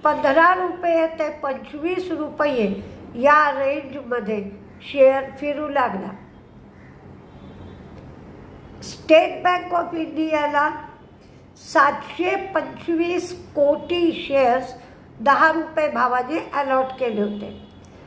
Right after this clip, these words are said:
आणि उरलेले तीनशे पंच्याण्णव कोटी shares सात बाकीच्या बँकांना देण्यात आले होते. बारा ते तेरा रुपये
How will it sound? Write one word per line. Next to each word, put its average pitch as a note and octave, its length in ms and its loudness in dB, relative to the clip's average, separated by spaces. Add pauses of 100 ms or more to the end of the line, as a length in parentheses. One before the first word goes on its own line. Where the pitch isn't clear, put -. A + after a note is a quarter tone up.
(200)
आणि E4 520 2
उरलेले E4+ 680 2
तीनशे D4+ 500 -4
पंच्याण्णव E4+ 1000 0 (160)
कोटी D4 560 -4
shares A#3+ 440 -2 (600)
सात E4+ 480 4
बाकीच्या D4 640 -4
बँकांना B3 760 0 (480)
देण्यात C4 720 4
आले A#3 180 -2
होते. G3+ 300 -4 (1160)
बारा D4 500 6
ते F#4 340 -6
तेरा C#4 380 0
रुपये D4+ 760 -2